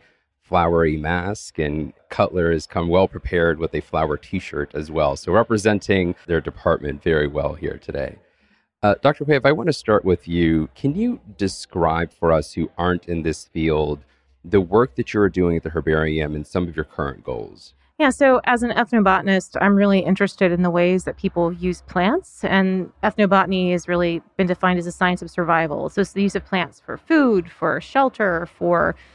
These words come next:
Speaker 2: clothing, tools, but also for medicine. And so in my research group, we study medicinal plants specifically in the search for new therapies to treat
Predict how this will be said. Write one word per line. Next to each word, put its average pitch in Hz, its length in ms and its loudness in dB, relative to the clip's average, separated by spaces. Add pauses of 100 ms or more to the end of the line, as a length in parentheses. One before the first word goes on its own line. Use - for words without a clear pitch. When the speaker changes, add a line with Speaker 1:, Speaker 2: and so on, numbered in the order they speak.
(220)
Speaker 2:
clothing, 226 480 4
tools, 185 580 0
but 214 120 2
also 240 260 2
for 202 160 0
medicine. 170 640 -2 (560)
And 226 120 4
so 220 220 4
in 214 160 4
my 214 120 6
research 208 460 0
group, 202 220 2 (100)
we 202 280 2
study 196 500 0
medicinal 190 500 2
plants 190 460 -2
specifically 254 800 0
in 190 80 2
the 185 80 0
search 185 480 -2
for 185 380 0
new 202 340 4
therapies 185 580 0
to 180 80 -6
treat - 640 -4